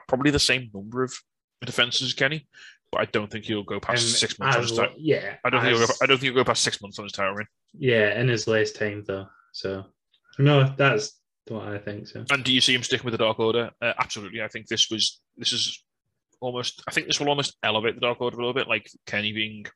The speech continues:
Speaker 1: um, champion
Speaker 2: It's
Speaker 1: sort of ele-,
Speaker 2: already elevated them.
Speaker 1: Yeah, but I mean even more so to the point where, like, 'cause Kenny being champion sort of elevates the Elite, uh,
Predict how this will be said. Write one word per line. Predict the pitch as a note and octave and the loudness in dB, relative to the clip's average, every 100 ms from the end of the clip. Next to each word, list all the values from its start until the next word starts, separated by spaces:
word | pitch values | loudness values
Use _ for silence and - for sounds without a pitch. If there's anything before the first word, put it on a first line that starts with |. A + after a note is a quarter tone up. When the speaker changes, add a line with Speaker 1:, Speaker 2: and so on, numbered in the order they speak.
| - | -6
Speaker 1:
um, | G#2 G2+ G2+ | -4 -4 -4
champion | - G#2+ C3+ | -6 -4 2
Speaker 2:
It's | D3+ C#3+ | 4 8
Speaker 1:
sort | F3 | 8
of | |
ele-, | A#2+ | 8
Speaker 2:
already | E3+ G3+ A2 | 8 6 6
elevated | B2 E3+ A#2 G#2 F2 F#2 | 4 4 2 2 0 -2
them. | F#2+ G#2 C#3+ _ - | -6 -6 -10 _ 4
Speaker 1:
Yeah, | D3 | 6
but | C#3 | 6
I | |
mean | C#3 B2+ | 4 4
even | A#2+ G#2+ | 2 0
more | G#2 G2+ | -2 0
so | A#2 | 0
to | A2 - | 0 0
the | B2 | 0
point | A#2+ A2 | 0 -2
where, | A2+ | -4
like, | A2 | -2
'cause | - - | -4 -2
Kenny | - A#2 | -2 -2
being | A2+ A2+ | -6 -6
champion | A2+ G#2+ A2 | -8 -6 -6
sort | - G#2 | -4 -2
of | |
elevates | G#2 G#2 G#2 | 0 0 -2
the | - | -2
Elite, | G2+ A#2+ A2+ - _ _ - | 0 0 0 -6 _ _ -6
uh, | G#2 | -6